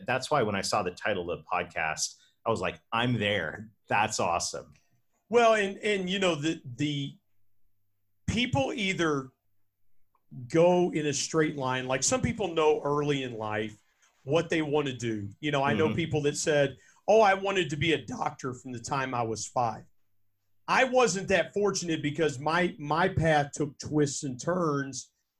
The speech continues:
Speaker 2: to get to sales and, and doing some other things. I started out wanting to be a, a play-by-play guy for a professional sports team. I ended up in sales.
Speaker 1: Right,
Speaker 2: When
Speaker 1: yeah.
Speaker 2: you, you talked about being a marketing nerd, was that something that was always kinda hardwired into your brain?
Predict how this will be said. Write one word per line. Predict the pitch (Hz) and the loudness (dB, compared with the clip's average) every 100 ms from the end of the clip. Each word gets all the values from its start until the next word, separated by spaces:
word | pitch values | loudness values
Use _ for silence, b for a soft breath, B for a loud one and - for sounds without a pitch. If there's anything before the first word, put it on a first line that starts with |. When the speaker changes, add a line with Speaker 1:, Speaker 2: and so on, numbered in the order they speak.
| _ | _
Speaker 2:
to | - | -4
get | 156 165 170 | 2 2 0
to | 170 | -2
sales | 139 - 165 156 151 147 139 135 | -4 0 2 4 4 4 0 -4
and, | 139 139 | -6 -2
and | 139 127 | -2 2
doing | 139 147 | 2 2
some | 143 135 | -2 -2
other | 131 123 | -2 -2
things. | 151 185 139 | -2 -2 0
I | 160 | 0
started | 170 190 151 | 0 0 0
out | 143 | 0
wanting | 147 139 | -2 -4
to | 131 | -2
be | 135 | 0
a, | 131 127 - _ | 0 -4 -12 _
a | 139 | -6
play-by-play | 123 151 143 135 127 202 202 | -4 -2 0 0 0 0 0
guy | 143 131 | 0 0
for | 135 143 131 | -2 -2 -2
a | 123 _ _ _ | -6 _ _ _
professional | 160 165 156 147 151 | -8 -2 -2 0 -4
sports | - 233 226 - | -4 -2 -2 -2
team. | 165 139 | -4 -4
I | |
ended | 135 139 | -4 -2
up | 139 | -2
in | 139 | -2
sales. | - 202 185 - - - _ _ _ _ | -6 -6 -8 -12 -18 -20 _ _ _ _
Speaker 1:
Right, | 107 107 | 0 2
Speaker 2:
When | - 98 | 2 0
Speaker 1:
yeah. | 107 101 | -2 2
Speaker 2:
you, | 262 302 240 | 0 0 0
you | 262 | 0
talked | - 277 254 | 4 4 2
about | 196 196 151 | 2 2 2
being | 185 165 | 0 0
a | 156 | 0
marketing | 151 165 165 170 147 135 131 | 2 2 0 -4 -4 -4 -2
nerd, | 127 127 123 B - | -2 -2 -6 B -2
was | 190 185 - | 0 0 2
that | 214 277 - | 2 2 0
something | 302 254 - 226 | -2 -2 -2 -2
that | 208 | 0
was | 175 156 | 0 2
always | 165 170 165 160 156 | 2 2 2 0 -2
kinda | 175 143 | -2 -2
hardwired | 120 139 165 147 151 147 147 | 0 2 2 2 2 2 0
into | 151 139 | -4 -4
your | 139 120 | -4 -4
brain? | 127 151 170 170 | -2 0 -2 -6